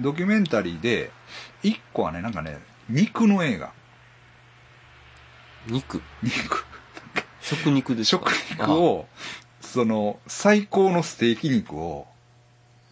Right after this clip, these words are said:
Speaker 1: 探し歩く映画。
Speaker 2: ああ、なんか見れそう。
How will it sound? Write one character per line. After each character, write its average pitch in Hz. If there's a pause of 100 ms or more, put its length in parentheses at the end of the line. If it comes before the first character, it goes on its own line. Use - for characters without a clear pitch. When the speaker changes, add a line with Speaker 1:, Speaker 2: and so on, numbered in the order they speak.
(100)
Speaker 1:
探 156
し 135
歩 120
く 101 (500)
映 90 (340)
画。 92
Speaker 2:
あ 80
あ、 - (300)
な 110
ん -
か 107
見 92
れ 101
そ 98
う。 -